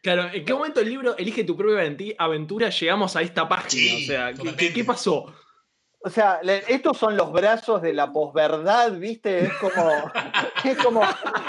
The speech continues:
Speaker 3: no nos referíamos a esto cuando hablábamos de posverdad, gente, por el amor
Speaker 1: Claro.
Speaker 3: de Dios.
Speaker 1: Y cuidado
Speaker 2: Bueno,
Speaker 1: con,
Speaker 2: eh,
Speaker 1: con,
Speaker 2: qué
Speaker 1: cuidado
Speaker 2: bueno.
Speaker 1: con Grace, que es otaku, ¿eh?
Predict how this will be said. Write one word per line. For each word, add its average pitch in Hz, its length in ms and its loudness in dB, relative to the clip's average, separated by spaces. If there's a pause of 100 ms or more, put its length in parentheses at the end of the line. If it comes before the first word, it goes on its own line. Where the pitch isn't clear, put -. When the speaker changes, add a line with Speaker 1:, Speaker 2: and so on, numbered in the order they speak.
(200)
Speaker 3:
no 330 80 4
nos 294 240 4
referíamos 226 960 2
a 180 160 6
esto 285 420 2
cuando 185 260 2
hablábamos 220 520 2
de 160 120 2
posverdad, 170 760 2
gente, 147 380 -6
por 147 220 -2
el 147 100 0
amor 165 300 2
Speaker 1:
Claro. 190 140 2
Speaker 3:
de 160 120 -4
Dios. 139 540 -4 (680)
Speaker 1:
Y - 80 -14
cuidado 147 460 4
Speaker 2:
Bueno, 135 160 2
Speaker 1:
con, - 60 -2
Speaker 2:
eh, - 180 -2
Speaker 1:
con, 151 160 0
Speaker 2:
qué 160 100 -4
Speaker 1:
cuidado 196 320 2
Speaker 2:
bueno. 185 140 2
Speaker 1:
con - 0 -
Grace, 226 340 2
que 165 160 4
es 160 160 -4
otaku, 120 500 -2
¿eh? 151 200 -8